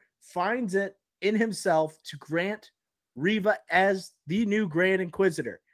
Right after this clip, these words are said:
right, for tracking Obi-Wan, bringing Darth Vader to him and the planet that Obi-Wan is residing at until he seeks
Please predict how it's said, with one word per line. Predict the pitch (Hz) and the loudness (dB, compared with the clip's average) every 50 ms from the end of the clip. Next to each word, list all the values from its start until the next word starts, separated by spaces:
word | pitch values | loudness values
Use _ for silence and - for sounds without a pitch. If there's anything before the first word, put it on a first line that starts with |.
| _ _ _ _ _ _ _ _ _ _ _ _ _ _ _ _ _ _ _ _ | _ _ _ _ _ _ _ _ _ _ _ _ _ _ _ _ _ _ _ _
right, | 110 110 117 120 127 - - | -10 -6 -4 -4 -4 -4 -8
for | 110 | -14
tracking | 107 - - 143 135 139 139 - 156 147 | -14 -6 0 2 2 2 2 0 -6 -6
Obi-Wan, | 143 139 139 139 135 123 117 117 117 113 113 113 110 110 110 _ _ _ _ _ | -4 -4 -2 -2 -4 -2 -2 -2 -2 -2 -2 -4 -6 -8 -14 _ _ _ _ _
bringing | - 123 123 131 139 135 | -4 -4 -2 -2 -4 -2
Darth | 127 135 131 131 131 - | 0 0 0 0 -2 -2
Vader | 123 120 123 123 123 120 | -2 -2 -2 -2 -4 -6
to | - - - 180 175 165 | -8 -6 -4 -2 -2 0
him | 147 147 135 135 135 - - | 0 0 0 0 -2 -6 -4
and | - 131 135 135 131 135 - _ _ _ _ _ _ _ _ | -2 0 0 0 0 -4 -8 _ _ _ _ _ _ _ _
the | - | -20
planet | - - 151 156 165 165 160 147 143 | -10 -2 0 2 2 2 2 2 4
that | 151 131 127 120 - _ _ _ _ _ _ 143 | 4 4 4 2 -2 _ _ _ _ _ _ -6
Obi-Wan | 143 135 139 135 127 123 123 123 127 123 123 127 127 - | -4 -2 -2 -2 -2 -2 -4 -4 -4 -4 -6 -8 -10 -10
is | - 127 117 - | -10 -10 -10 -8
residing | 120 113 107 - - 131 151 165 170 170 165 165 170 | -10 -10 -8 0 4 8 8 8 8 6 2 2 2
at | 170 170 170 139 | 2 2 2 0
until | 131 120 117 - - 143 139 139 | -2 -8 -10 -6 -4 -2 -2 -2
he | 131 135 135 127 120 120 | -4 -6 -6 -8 -8 -10
seeks | - - - - - 156 147 139 - - - | -12 -12 -10 -6 -6 -6 -6 -8 -12 -16 -16